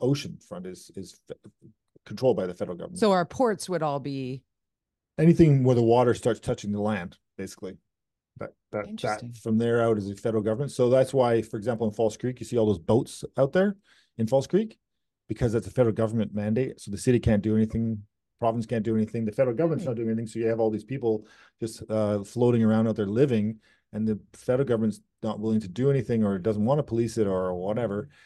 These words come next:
Speaker 1: until they sink. And then, uh, they call in some people to take the boats out, and that's it.
Speaker 2: Right.
Speaker 1: And they don't,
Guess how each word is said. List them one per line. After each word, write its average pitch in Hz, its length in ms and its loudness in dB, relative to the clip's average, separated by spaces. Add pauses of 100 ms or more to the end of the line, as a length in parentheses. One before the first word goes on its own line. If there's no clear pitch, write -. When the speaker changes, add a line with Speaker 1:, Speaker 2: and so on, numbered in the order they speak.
(160)
Speaker 1:
until 117 240 -2
they 120 120 2
sink. - 380 0 (200)
And 101 120 -2
then, 113 380 0
uh, 110 320 0
they 104 120 -2
call 110 340 -2
in 110 260 0
some 101 440 -8 (160)
people 117 220 -10
to 101 100 -4
take 104 160 -8
the 98 80 -8
boats 101 260 -4
out, 147 220 0 (120)
and 101 100 -8
that's 110 200 -6
it. 170 140 -2
Speaker 2:
Right. 170 140 -2
Speaker 1:
And 110 100 -2
they 113 80 -2
don't, 123 180 -4